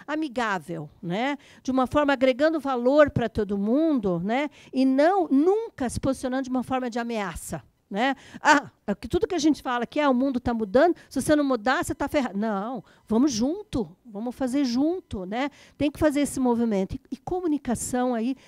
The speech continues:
pra você, é uma ferramenta vital. Vital. Porque uma hora chega lá e a pessoa diz, "Puxa vida, eu tenho que ter um mínimo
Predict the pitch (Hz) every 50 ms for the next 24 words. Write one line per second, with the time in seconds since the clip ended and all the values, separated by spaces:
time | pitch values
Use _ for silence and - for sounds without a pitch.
0 | - - _ - 262 269 262 269 - - 285 277 269 269 262 - 269 247 202 233
1 | 233 233 247 262 269 - - 262 233 208 226 311 - _ - 185 156 156 165 160
2 | - _ _ _ - 202 240 262 _ - 180 151 - - - - - - - 339
3 | 311 320 302 294 320 349 339 330 - - - - - 339 349 311 277 277 262 254
4 | 262 269 277 269 - 262 233 - 277 247 - - - 277 - - 262 220 226 214
5 | 196 202 - - 247 240 _ - 269 254 240 233 233 240 247 254 262 269 262 262
6 | 254 240